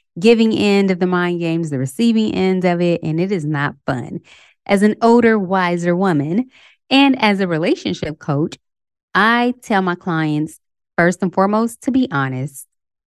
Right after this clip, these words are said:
That's the main thing. Be honest while you're dating. Be real, be intentional. And so I mentioned in last week's episode that we're gonna talk about non-negotiables one day. We're gonna talk about deal breakers. So what better time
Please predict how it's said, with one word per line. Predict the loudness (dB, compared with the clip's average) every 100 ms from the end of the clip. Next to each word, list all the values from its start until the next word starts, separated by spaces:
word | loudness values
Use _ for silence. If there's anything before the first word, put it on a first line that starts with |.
| 0
That's | 0
the | 0
main | -2 -2 -4
thing. | -6 -2
Be | 0 0 -2 -2
honest | 0 0 -2 -4
while | -2 0 0
you're | -2
dating. | -2 -2 -2 -4
Be | -6
real, | -4 0 0 0
be | -2 -6
intentional. | -6 -8 -4 -4 -2 -4 -6 -8 -20 _ _ _ _ _ 2
And | 2
so | 2 2
I | 2
mentioned | 2 -2 -4 -4
in | -4
last | -2 -2 -4
week's | -8
episode | -8 -8 -4 -2 0
that | 0
we're | -2
gonna | -4 -4
talk | -4 -4
about | -4 -4
non-negotiables | -4 -2 -2 -2 -2 -2 -2 -4 -2 0 0 -2
one | -2 -2
day. | 0 -2
We're | -2
gonna | -4 -6
talk | -8 -6
about | -6 -4 -6 -12 _ _ -6
deal | 0 2 2
breakers. | 2 0 0 0 0 -2 -2
So | 0 2 2 -2 -8 _ _ _ _ 0
what | 0 2
better | 0
time | 0 -2 -2 0 -2 -4